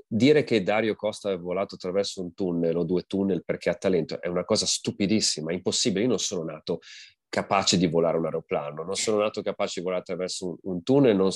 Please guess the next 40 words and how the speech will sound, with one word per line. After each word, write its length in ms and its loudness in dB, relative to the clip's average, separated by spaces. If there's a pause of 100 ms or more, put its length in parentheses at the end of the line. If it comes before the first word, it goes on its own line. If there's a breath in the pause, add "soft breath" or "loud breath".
e 80 0
non 160 2
sono 180 2
nato 220 0
attraverso, 460 -2
a, 120 -6 (460)
capace 320 0
di 60 4
fare 180 4
niente 220 2
di 80 -20
tutto 140 -8
quello 180 -6
che 80 -8
faccio 300 -6
adesso. 340 -6 (260 loud breath)
Quindi 220 6
l'ho 80 8
imparato, 560 2
quindi 180 0
ci 140 -2
vuole 260 4 (520 loud breath)
un 140 -2
sacco 560 0
di 140 0
voglia 580 -6 (560)
di 140 -4
realizzare 560 2
quei 140 -4
sogni, 640 -2 (100)
realizzare 540 -2
quella 240 -6
passione, 800 -2 (280 loud breath)
un 100 0
sacco 340 4
di 80 2
forza 340 -2
e 40 0
volontà 680 -2 (840)
e, 840 -4